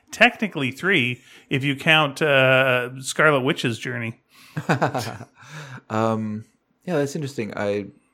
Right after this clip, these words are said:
Speaker 2: the one, the story that I remember the best is the, the alien one, the alien takeoff one. The Swarm, was that what it's called?
Speaker 1: Brood.
Speaker 2: The Brood.
Speaker 1: Okay, I thought you were talking about the, the Alien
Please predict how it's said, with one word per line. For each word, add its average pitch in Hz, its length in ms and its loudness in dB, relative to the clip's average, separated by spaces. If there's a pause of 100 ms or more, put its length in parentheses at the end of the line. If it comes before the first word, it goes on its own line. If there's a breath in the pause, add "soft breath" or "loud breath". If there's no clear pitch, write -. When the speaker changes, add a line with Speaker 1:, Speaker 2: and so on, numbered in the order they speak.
Speaker 2:
the 127 140 0
one, 139 260 4
the 123 80 0
story 160 220 6
that 117 140 2
I 131 120 4
remember 117 380 2
the 104 80 0
best - 560 -6 (240)
is 127 240 -6
the, 120 280 -2 (260)
the 120 320 2
alien 123 380 0
one, 95 440 -10
the 98 140 -8
alien 101 480 -6 (340)
takeoff 101 400 -4
one. 90 320 -12
The 104 100 -14
Swarm, 143 380 -4
was 143 120 -6
that 151 60 -4
what 151 60 -2
it's 147 100 -8
called? 175 400 -10
Speaker 1:
Brood. 143 380 2 (180)
Speaker 2:
The 120 80 -2
Brood. 131 360 4 (320)
Speaker 1:
Okay, 165 220 4
I 135 100 4
thought 185 160 4
you 165 60 2
were 151 80 2
talking 151 200 4
about 135 240 4
the, 127 220 -2
the 135 300 -2 (220)
Alien 131 480 2